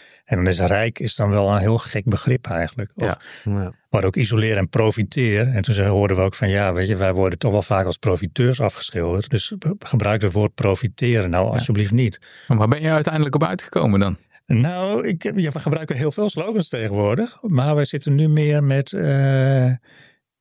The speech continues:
Speaker 1: eh, "isoleer en pak dat voordeel." Zo hebben we hem nu gedaan.
Speaker 3: Hmm.
Speaker 2: Oké.
Speaker 1: Dus dan, dan maak je hem wat breder inderdaad.
Speaker 2: Ja,
Speaker 1: Maar
Speaker 2: ja, ja.
Speaker 3: Maar Ferdinand, is er nog een soort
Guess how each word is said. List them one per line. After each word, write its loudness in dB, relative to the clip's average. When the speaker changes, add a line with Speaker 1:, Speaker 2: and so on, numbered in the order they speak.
Speaker 1:
eh, 2
"isoleer 0
en -2
pak -4
dat -2
voordeel." 0
Zo -4
hebben 2
we 2
hem 4
nu -2
gedaan. -2
Speaker 3:
Hmm. 2
Speaker 2:
Oké. 2
Speaker 1:
Dus 0
dan, 2
dan 2
maak 0
je -4
hem 2
wat 0
breder 0
inderdaad. -8
Speaker 2:
Ja, -2
Speaker 1:
Maar 4
Speaker 2:
ja, 2
ja. -4
Speaker 3:
Maar 2
Ferdinand, -2
is -2
er 0
nog 2
een 4
soort 0